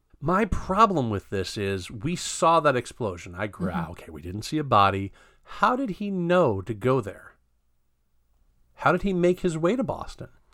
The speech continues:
Speaker 2: I don't know. I mean, I, he knew that that's where they were heading. So where else would he go?
Speaker 1: Yeah, I suppose, but
Speaker 2: But he
Speaker 1: realistically
Speaker 2: seems uninjured.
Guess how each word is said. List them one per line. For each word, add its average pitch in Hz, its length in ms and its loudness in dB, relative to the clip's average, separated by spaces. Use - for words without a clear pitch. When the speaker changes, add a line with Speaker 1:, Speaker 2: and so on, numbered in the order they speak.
Speaker 2:
I 240 120 0
don't 220 140 4
know. 151 160 6
I - 60 4
mean, 233 200 2
I, 214 160 2
he 294 200 2
knew 247 240 2
that 175 200 6
that's 165 280 4
where 170 140 2
they 147 140 0
were 120 160 -4
heading. 131 600 -4
So 165 320 8
where 165 280 6
else 156 240 8
would 151 140 -2
he 139 220 -8
go? 139 540 4
Speaker 1:
Yeah, 123 200 -4
I 117 40 -4
suppose, 107 520 -2
but 107 240 -4
Speaker 2:
But 180 380 6
he - 60 -20
Speaker 1:
realistically 208 280 8
Speaker 2:
seems 214 580 4
uninjured. 151 1080 4